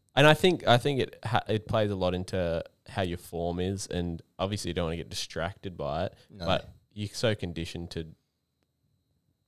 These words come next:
Speaker 1: looking at mirrors, I don't think
Speaker 2: Mm.
Speaker 1: it takes away from it.
Speaker 2: No, it doesn't.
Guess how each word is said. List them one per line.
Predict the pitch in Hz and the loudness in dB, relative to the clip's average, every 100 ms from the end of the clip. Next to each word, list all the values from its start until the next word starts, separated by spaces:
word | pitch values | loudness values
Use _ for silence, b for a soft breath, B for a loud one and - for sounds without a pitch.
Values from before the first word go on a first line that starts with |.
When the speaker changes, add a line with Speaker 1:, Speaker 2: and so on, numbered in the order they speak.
| _ | _
Speaker 1:
looking | 98 95 98 | -6 -4 -4
at | 78 | -2
mirrors, | 80 78 80 | -2 -2 -2
I | 85 | -2
don't | 85 92 | -2 -2
think | 90 | -2
Speaker 2:
Mm. | |
Speaker 1:
it | 82 - _ _ _ _ | -6 -10 _ _ _ _
takes | - 87 - | -6 -4 -4
away | 82 82 | -4 -4
from | - 117 160 | -4 -4 -6
it. | - B B | -8 B B
Speaker 2:
No, | 110 | 0
it | 101 | 2
doesn't. | 90 87 87 | 0 -6 -8